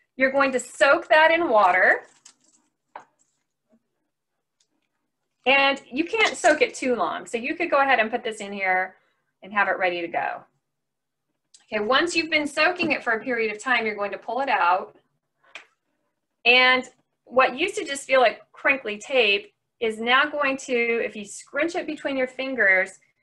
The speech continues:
it's actually going to open up like a tube, which is pretty cool. And once you have this end opened up like a tube,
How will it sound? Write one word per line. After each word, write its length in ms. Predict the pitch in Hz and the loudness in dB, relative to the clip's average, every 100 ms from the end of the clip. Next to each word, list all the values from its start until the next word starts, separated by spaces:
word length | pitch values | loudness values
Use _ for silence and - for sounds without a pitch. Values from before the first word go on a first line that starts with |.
| _ _ _ | _ _ _
it's 160 | 214 208 | -10 -4
actually 380 | 220 247 - 285 | 2 2 0 -8
going 180 | 240 233 | -6 -6
to 100 | 208 - | -8 -4
open 280 | 220 220 220 | -2 -2 0
up 280 | 180 - | 0 0
like 160 | 196 180 | -4 -8
a 80 | 170 | -12
tube, 480 | - 208 180 160 175 _ _ _ _ _ _ _ _ _ _ _ _ _ _ _ _ _ _ _ _ _ _ _ _ _ _ _ _ _ _ _ _ _ _ _ _ | -16 -12 -8 -10 -12 _ _ _ _ _ _ _ _ _ _ _ _ _ _ _ _ _ _ _ _ _ _ _ _ _ _ _ _ _ _ _ _ _ _ _ _
which 160 | - - | -20 -20
is 100 | 185 | -20
pretty 320 | _ 202 180 | _ -16 -16
cool. 300 | - - - - _ _ _ _ _ _ _ _ _ _ _ _ _ _ _ _ _ _ _ _ _ _ _ | -12 -10 -12 -16 _ _ _ _ _ _ _ _ _ _ _ _ _ _ _ _ _ _ _ _ _ _ _
And 160 | 220 233 | 0 0
once 200 | 262 302 | 0 -2
you 100 | 370 | 0
have 240 | 370 339 | 4 4
this 200 | 339 302 - | 2 -2 -2
end 220 | 262 254 | -4 0
opened 340 | 233 240 233 | 0 0 -2
up 140 | 233 226 | -2 -2
like 160 | 190 | -6
a 80 | 202 | -10
tube, 680 | - 349 339 240 220 226 233 | -12 -10 -4 0 0 0 -2